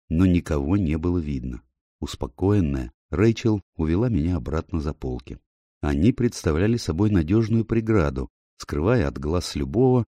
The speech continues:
кто мог бы подняться по лестнице, но позволяли самим увидеть гостя в просветах между книг и журналов по архитектуре. «Берите стул», — предложила Рэйчел, усаживаясь за стол.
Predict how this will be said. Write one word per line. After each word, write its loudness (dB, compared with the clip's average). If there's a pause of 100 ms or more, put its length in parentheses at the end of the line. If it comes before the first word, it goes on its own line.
кто -2
мог 0
бы -4
подняться -4
по -4
лестнице, -4 (400)
но 0 (120)
позволяли 0
самим 0
увидеть -2
гостя 2
в -10
просветах -6
между -4
книг -4
и 4
журналов -6 (180)
по -8
архитектуре. -8 (540)
«Берите 4
стул», — -6 (220)
предложила -6
Рэйчел, 0 (120)
усаживаясь -2
за -2
стол. -10